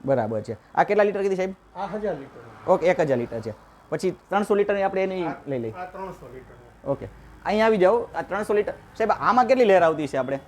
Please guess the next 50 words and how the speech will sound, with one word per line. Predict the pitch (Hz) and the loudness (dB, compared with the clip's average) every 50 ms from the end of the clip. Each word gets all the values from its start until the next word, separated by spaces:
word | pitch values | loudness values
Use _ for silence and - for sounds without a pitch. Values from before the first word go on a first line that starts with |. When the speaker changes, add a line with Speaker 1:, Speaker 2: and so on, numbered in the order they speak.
| - - | -12 -10
Speaker 2:
આ | 175 | -8
અત્યારે | 208 208 196 196 202 - 220 226 233 | -8 -8 -8 -10 -12 -10 -10 -10 -10
ત્રણ | 226 226 240 233 247 233 208 | -10 -10 -8 -6 -6 -4 -4
લેયર | 175 143 135 127 | -4 -4 -6 -6
છે. | 123 - 160 202 - - - | -8 -10 -12 -14 -14 -6 0
Speaker 1:
ત્રણ | 220 190 185 | 2 2 4
લેયર | 175 156 143 131 | 4 4 2 2
છે. | - - | 2 -2
Speaker 2:
પણ | 160 151 | -6 -6
નાની | 151 160 190 233 233 | -6 -6 -6 -8 -8
કેપેસિટી | 233 254 240 233 254 233 - 233 240 247 | -10 -10 -12 -10 -12 -14 -14 -14 -12 -8
હોય | 240 233 233 | -6 -6 -6
પછી | 226 226 214 220 226 | -6 -8 -10 -6 -6
એનાથી | 214 214 220 220 202 214 | -6 -4 -4 -6 -6 -6
વધારે | 208 202 202 208 208 202 185 | -6 -6 -4 -2 -4 -4 -4
લેયરની | 180 190 202 196 202 190 147 | -4 -6 -6 -6 -8 -8 -8
જરૂર | 131 151 165 185 190 165 131 | -8 -6 -6 -4 -4 -4 -4
હોતી | 135 185 - - 196 | -4 -4 -4 -4 -4
નથી. | 175 160 139 117 110 - | -4 -4 -6 -8 -6 -2
Speaker 1:
ઓકે. | 180 185 196 175 202 247 | 2 2 2 2 2 -2
Speaker 2:
આ | |
જ | - - - - | -2 -4 -10 -14
તમારે | - 233 240 247 240 226 | -14 -10 -8 -4 -4 -4
વીસ | 208 220 254 233 - 240 | -4 -6 -10 -12 -10 -6
વર્ષ | 233 233 226 - - | -6 -4 -4 -6 -8
ચાલે | 208 196 196 180 151 117 - _ _ | -10 -8 -8 -8 -8 -10 -12 _ _
આરામથી. | 170 175 196 208 175 143 - - - - _ _ _ _ - | -6 -4 -2 -2 -2 -4 -8 -16 -20 -20 _ _ _ _ -2
Speaker 1:
વીસ | 165 170 | 0 2
Speaker 2:
ત્રણ | 185 196 | 2 2
Speaker 1:
વર્ષ? | 190 185 | 2 2
Speaker 2:
લેયરની. | 156 139 127 117 113 110 - _ _ _ - 147 | 0 -4 -8 -10 -14 -18 -20 _ _ _ -6 -4
Speaker 1:
આ-, | 131 | -4
આરામથી | 131 - 156 170 185 180 165 | -2 2 2 2 2 2 0
કન્ટિન્યુ | - 170 175 165 165 170 | -2 -2 -2 -2 -2 0
કાંઈ | 170 165 | 0 2
થતું | 156 151 160 | 2 2 2
Speaker 2:
આરામથી | 160 - 147 131 | 0 0 -2 -2
Speaker 1:
નથી. | - - - | -2 -4 -4
Speaker 2:
વીસ | - - - - | -6 -8 -10 -12
વર્ષ | 156 139 127 117 - | -16 -14 -14 -16 -16
ચાલે. | - 117 110 104 104 - | -18 -20 -18 -18 -18 -10
Speaker 1:
બરાબર | 135 147 139 135 120 120 110 104 | -6 -4 -4 -4 -4 -4 -6 -8
છે. | 107 107 101 - - - - - - | -8 -8 -10 -12 -16 -20 -20 -6 -2
આમાં | - 156 180 175 | 0 2 4 4
વોરંટી | 165 175 185 170 175 | 4 4 2 0 -2
ગેરંટી | 165 175 170 175 165 170 170 | -2 -2 -2 -2 -2 -4 -2
કઈ? | 170 170 | -2 -2
Speaker 2:
આમાં | 170 - - - - - 139 160 196 196 - | -2 -4 -12 -20 -20 -20 -14 -12 -12 -12 -12
પાંચ | 208 220 233 - | -12 -14 -14 -12
વર્ષની. | 190 156 131 123 - - 113 | -12 -10 -10 -12 -14 -16 -20